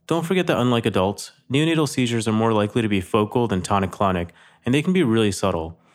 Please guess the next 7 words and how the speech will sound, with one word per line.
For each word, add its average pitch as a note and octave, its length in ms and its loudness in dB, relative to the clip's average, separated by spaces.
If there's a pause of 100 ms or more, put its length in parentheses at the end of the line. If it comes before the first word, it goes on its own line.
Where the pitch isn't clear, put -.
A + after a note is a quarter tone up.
(200)
Common C3+ 320 2
manifestations C3 960 0 (100)
include C#3+ 320 -2
lip A2 180 0
smacking, A2 680 -2
eye G2 160 0
deviation, G#2 720 0